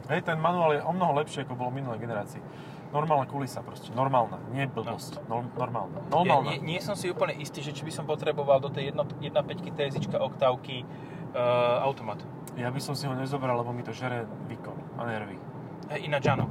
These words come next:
Speaker 1: A peniaze.
Speaker 2: Mal som s-, v podstate z jedna päťku T S Ičko ešte s mild hybridom som mal, som mal však v Leone a to bolo výrazne ležernejšie a
Speaker 1: Hej.
Speaker 2: s vyššou spotrebou.
Speaker 1: To je ten paradox, že kúpiš si drahšie auto, aby si bol úspornejší, máš vyššiu spotrebu a ešte to je pomalšie.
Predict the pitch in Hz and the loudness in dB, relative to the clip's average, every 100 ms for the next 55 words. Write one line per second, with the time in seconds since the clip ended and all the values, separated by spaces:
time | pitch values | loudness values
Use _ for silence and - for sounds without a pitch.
0 | - 113 110 104 98 - - - - - | -2 -6 -6 -6 -6 -8 -10 -10 -10 -10
1 | - 139 143 156 165 131 - - 160 165 | -8 0 2 2 0 -4 -4 -2 0 0
2 | 156 151 151 165 - 156 139 139 - 135 | 0 2 2 0 -2 2 2 0 -6 -4
3 | 131 139 151 160 139 131 127 123 131 131 | 2 6 6 4 0 0 0 -2 -4 -2
4 | 127 127 - 139 131 - - 127 127 120 | 0 0 0 0 0 -2 0 6 6 6
5 | 123 - - - - - 120 143 135 123 | 0 -4 -6 -6 -6 -4 -2 2 2 4
6 | 185 180 139 127 120 120 - - - 120 | 6 6 4 -2 -2 -4 -6 -8 -4 2
7 | 123 147 151 123 117 113 - 123 117 113 | 2 4 2 0 -2 -4 -4 -2 2 6
8 | 113 113 - 131 139 127 127 - 113 98 | 6 4 -2 -4 -2 -2 -2 -2 -2 -2
9 | 98 - - - - - 151 147 139 143 | -4 -4 -6 -6 -8 -6 -2 6 6 6
10 | 139 131 135 156 - 180 - 135 135 160 | 2 -2 -4 -6 -4 -4 -2 4 4 4
11 | 160 127 131 139 127 143 131 120 - 151 | 2 2 2 -2 -2 -2 -2 -2 0 0
12 | 147 147 151 127 123 143 135 - 135 151 | 2 -2 -2 -2 0 -2 -4 -4 0 0
13 | 143 127 - 127 127 120 110 - | 2 2 0 -2 0 0 0 -2